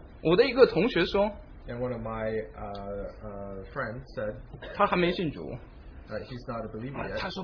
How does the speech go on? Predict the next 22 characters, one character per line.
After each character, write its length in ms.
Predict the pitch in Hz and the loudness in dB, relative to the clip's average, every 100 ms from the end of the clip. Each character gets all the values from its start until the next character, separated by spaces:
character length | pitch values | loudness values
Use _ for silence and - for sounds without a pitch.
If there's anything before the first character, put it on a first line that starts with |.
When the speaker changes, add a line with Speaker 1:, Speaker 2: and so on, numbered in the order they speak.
| 170 | -2
Speaker 1:
，“不 80 | 156 | 0
要 140 | 180 | 0
说 180 | 170 175 - | 0 0 4
阿 100 | 185 | 4
里 140 | 135 | 4
巴 180 | 123 170 | 0 -2
巴， 120 | 185 | -2
就 120 | 180 | -4
是 120 | 233 139 | -4 -4
整 160 | 107 | -2
个 100 | 147 | -2
世 200 | 180 226 | -2 -2
界， 80 | 220 | 2
然 200 | 226 110 | 2 0
后 160 | - 131 | -2 -4
给 180 | 123 127 | -2 -4
你， 120 | 107 | -2
你 200 | 98 107 | -2 -4
也 100 | 117 | -4
不 160 | 98 120 | -4 -4
会 140 | - | -6
换。” 260 | - 110 | -4 -4